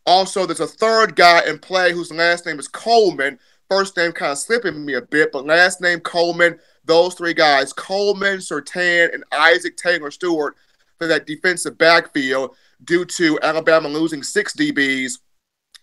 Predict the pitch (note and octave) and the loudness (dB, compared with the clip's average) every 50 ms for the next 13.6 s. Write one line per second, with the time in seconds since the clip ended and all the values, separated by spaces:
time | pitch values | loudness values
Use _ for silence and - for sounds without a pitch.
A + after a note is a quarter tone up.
0 | _ - - - C#3+ D#3 - D#3+ D3+ D3 C#3+ - C#3+ C3 B2+ B2 B2+ C3 D3+ D3+ | _ -14 -10 -6 -6 -4 -2 -2 -2 -2 0 0 0 0 0 -2 -2 2 4 4
1 | D3 D3 D3+ D3 C#3+ - - - - - - C3 C3+ C#3 C3 B2+ B2 B2+ C3+ D3 | 6 6 6 6 4 2 -4 -20 -20 -14 -8 -4 0 2 2 4 2 2 2 2
2 | D3+ D3 D3 D3+ D3+ C#3+ C#3+ D3+ C3+ C3+ C3+ C#3+ C#3+ C#3+ C#3+ C#3 C#3 - C3 A#2+ | 2 2 2 2 0 0 -2 -4 -4 -6 -6 -6 -4 -4 -4 -6 -8 -8 -8 -10
3 | - - - D3 C#3+ C#3 C3+ C3+ - D#3+ C#3+ - G#2 B2+ C3 C3 B2+ B2 A2+ - | -8 -4 0 2 4 4 4 2 0 -6 -8 -8 -4 -2 0 0 0 -2 -6 -6
4 | B2+ C3 C3+ C3+ B2+ B2 - C#3+ C3+ C3 C3 B2+ B2+ _ _ _ _ _ _ _ | -4 -2 -2 -2 -2 -4 -2 0 0 0 -2 -4 -8 _ _ _ _ _ _ _
5 | - G#2 A2 G#2+ G#2+ A2 - - - D#3 D3+ D3 D3 C#3 - B2 B2+ C3 C3 C3 | -4 -2 0 2 2 0 0 -4 -4 -4 -2 -2 -2 -4 -4 -2 2 4 4 6
6 | C3 C3 C3+ C#3 C3+ B2+ C3 C#3 C#3+ C#3+ C#3+ C3+ C3+ C3 B2+ B2 B2+ B2+ B2+ B2+ | 4 4 2 0 -4 -4 -2 -2 -2 0 0 2 2 2 2 2 2 2 2 0
7 | B2+ B2+ B2+ - - - C3 C3+ C3+ - C3 B2+ B2+ G#2 A#2 B2 B2 B2+ B2+ B2 | 0 -2 -6 -8 -8 -10 -10 -8 -10 -12 -12 -10 -6 -4 -4 -2 -2 -4 -6 -6
8 | C3 C3+ C3 - - A#2+ B2 A#2+ A#2+ - _ C3 B2+ B2 A#2+ A#2 G#2+ - - - | -8 -10 -8 -8 -6 -6 -6 -6 -8 -12 _ -14 -10 -8 -8 -8 -8 -10 -10 -6
9 | - D3 D3+ D3+ C#3+ B2 A2 G#2 G#2 - - _ _ _ _ _ - - - B2 | -2 0 0 0 0 -2 -6 -8 -12 -16 -18 _ _ _ _ _ -6 -4 -4 -2
10 | B2 B2 A2+ C#3+ D3 D3 C#3+ C#3+ C#3+ D3+ D3 C#3 C3 B2 A#2 C#3+ C#3+ C#3+ C#3+ C#3+ | -2 0 2 6 6 6 6 6 4 2 -2 -2 -4 -4 -2 0 0 0 -2 -4
11 | C#3+ C#3 B2 C#3+ C#3 C#3 C#3 C#3 C3+ B2+ B2 - E3 D#3 D#3 D3+ D3 C#3 C#3+ D3 | -6 -4 -4 -2 -2 -2 -2 -4 -6 -8 -6 -4 -2 0 0 2 2 2 2 0
12 | - - D3 C#3+ - - - D#3 D3 C#3 C3 C3 - - E3+ F3+ F3+ F3+ F3 E3+ | -2 -6 -8 -10 -8 -6 -4 -4 -4 -4 -6 -6 -2 0 2 2 2 2 0 -2
13 | D#3+ - - D#3+ - E3+ E3 D#3 D#3 D#3 D#3 | -6 -8 -6 -4 -2 0 0 0 0 -2 -2